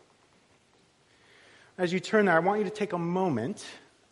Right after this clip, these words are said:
and I want you to think back over your life and consider, what is one of the greatest achievements that you think you have achieved?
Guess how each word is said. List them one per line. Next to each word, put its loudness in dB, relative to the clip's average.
and -4
I 0
want 0
you 0
to -2
think -6
back 2
over 0
your 4
life 4
and -6
consider, -2
what -2
is -4
one -2
of -2
the 0
greatest -2
achievements -8
that -6
you -4
think -8
you -6
have -4
achieved? -4